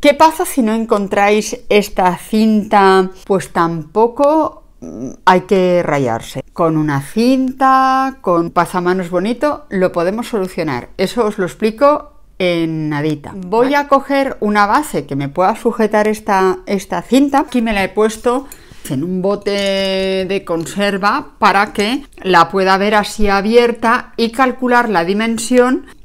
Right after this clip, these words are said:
que tengo que adornar para que luego luzca en una muñeca. Pegamento floral,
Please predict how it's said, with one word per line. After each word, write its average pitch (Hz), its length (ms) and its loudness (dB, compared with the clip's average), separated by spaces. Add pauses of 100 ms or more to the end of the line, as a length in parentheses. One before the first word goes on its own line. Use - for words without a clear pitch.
que 180 140 0
tengo 170 400 -2
que - 320 -4
adornar 160 760 0 (280)
para 147 340 0
que 180 120 -2
luego 170 240 0
luzca 180 320 -4
en 214 80 0
una 208 120 0
muñeca. 165 540 -2
Pegamento 240 580 4
floral, 202 600 2